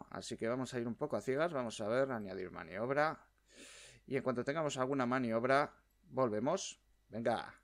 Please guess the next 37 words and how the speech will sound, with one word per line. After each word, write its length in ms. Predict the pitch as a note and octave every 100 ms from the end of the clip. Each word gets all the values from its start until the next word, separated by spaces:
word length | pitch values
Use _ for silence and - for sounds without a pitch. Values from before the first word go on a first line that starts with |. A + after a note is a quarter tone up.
| _
hasta 340 | - D3 - C#3+
ahora, 140 | C3
amigos. 480 | A#2 G2 F2+ D2+ - _ _ _ _ _ _ _ _ _ _ _ - - - -
Bueno, 200 | A#3 F#3+
pues 120 | C#3+
tenemos 320 | E3 A#3+ D#4
una 120 | A3
maniobra, 560 | F3+ D#3+ D3+ E3 A3 A3+ D3
hemos 340 | B2 B2+ D#3 D3
encontrado 300 | C#3+ C#3 D3
una 100 | C3+
maniobra 400 | B2 A#2 D3+ F#3
que 80 |
nos 180 | C#3+ A#2+
hará 120 | B2+
consumir 520 | C#3+ D3 - C#3 C#3+ C3
muy 260 | C#3 F#3
poco 300 | F#3+ D#3 C#3+
combustible, 800 | D#3+ D#3 A2+ - C3 C#3+ E3+ G3+ _ - - - - - - _ _ _ _ _
ya 180 | B2 C3
que 120 | B2+
solo 200 | D3+ C#3+
tendremos 340 | C#3 C#3+ C#3+
que 60 | C#3
acelerar 320 | C#3 C3 D3+
a 40 |
doscientos 480 | C#3 B2 D#3 D3 C3
tres 260 | - C#3+ C#3+
metros 720 | C#3 C3 C3 B2 A#2 A2 -
por 180 | - D#3+
segundo 640 | - C3 B2+ C#3 D3+ E3+ -
y 120 | D#3+
nos 160 | D#3+
dejará 560 | C#3 C#3+ B2 C#3 D#3+ -
a 180 | - A2
una 180 | E3 D3
altitud, 440 | A2 A2 C3 E3